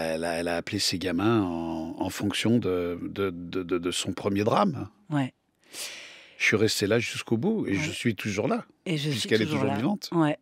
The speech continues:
Speaker 2: Vous n'avez plus aucune relation, euh,
Speaker 1: Non,
Speaker 2: avec
Speaker 1: et on,
Speaker 2: elle,
Speaker 1: on
Speaker 2: hein.
Speaker 1: n'en cherche pas, on
Speaker 2: Ouais.
Speaker 1: a pu se dire les vérités.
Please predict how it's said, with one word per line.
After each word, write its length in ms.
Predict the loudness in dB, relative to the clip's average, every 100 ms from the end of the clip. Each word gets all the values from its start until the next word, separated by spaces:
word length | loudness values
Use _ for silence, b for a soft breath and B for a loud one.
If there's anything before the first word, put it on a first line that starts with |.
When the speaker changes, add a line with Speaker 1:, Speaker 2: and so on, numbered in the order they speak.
| -2
Speaker 2:
Vous 80 | 2
n'avez 220 | 4 4
plus 220 | 4 2
aucune 360 | 2 0 0 0
relation, 600 | 4 2 2 2 4 6
euh, 220 | 6 8
Speaker 1:
Non, 160 | 10 10
Speaker 2:
avec 100 | 10
Speaker 1:
et 20 |
on, 60 |
Speaker 2:
elle, 180 | 8 8
Speaker 1:
on 40 | 8
Speaker 2:
hein. 20 |
Speaker 1:
n'en 100 | 8
cherche 360 | 8 6 6
pas, 260 | 8 8 10
on 80 | 10
Speaker 2:
Ouais. 60 | 10
Speaker 1:
a 60 |
pu 160 | 6 4
se 140 | 6
dire 200 | 8 10
les 100 | 10
vérités. 460 | 10 10 10 8